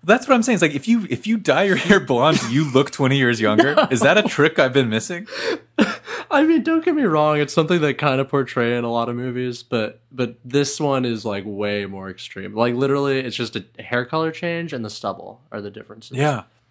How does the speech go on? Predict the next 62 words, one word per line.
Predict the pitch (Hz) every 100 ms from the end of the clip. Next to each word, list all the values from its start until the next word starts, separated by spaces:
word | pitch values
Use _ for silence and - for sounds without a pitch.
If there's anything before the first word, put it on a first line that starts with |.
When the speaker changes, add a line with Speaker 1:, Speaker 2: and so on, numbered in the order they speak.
| _ _ _ _
Speaker 1:
And, | 131 131 131
Speaker 2:
And, | 120
Speaker 1:
and | 139 135
I | 135 151
Speaker 2:
and, | 190
like, | 202
Speaker 1:
love | -
Speaker 2:
there's | -
some | 226
Speaker 1:
Billy. | -
Speaker 2:
gray | 165 180
Speaker 1:
He |
looks | 175 170
Speaker 2:
hair, | 156 127
Speaker 1:
good. | 120
Speaker 2:
but, | 170
like, | 151
some | - 147
very, | 160 165
like, | 147 120 -
obvious, | 110 110 101 107 101 -
like, | 104 98 - _ _ -
they | 104
did | 90 98 -
that, | - - - _
you | 98
know? | - 123 -
Speaker 1:
It's | 123
like, | 135 120
"Oh, | 151
there's | 120 117
a |
forty-year-old | - 143 120 117 104
guy | 98 113 95 - _
on | 110 104
stage." | 117
Speaker 2:
Yeah. | 110 107
Speaker 1:
Yeah, | 120 95 -
I | 127
don't | 139 131
believe | 117 120 110
that | 104
he's | 98 90
twenty. | - 117 92 90 _ _ _ _ _ _
Speaker 2:
No. | 113 104 98
Speaker 1:
He | - 151
looks | 208 -
great, | - 127 202 92 - _ -
by | 113
the | 104
way. | 92
I'm | 101
not | 143
saying | - 160
that. | 101
Billy | 92 175
looks | 156 131
hot | - 123 101 _
through | 117 117
this | 95
movie, | 127 117 87 -
but, | - 113 -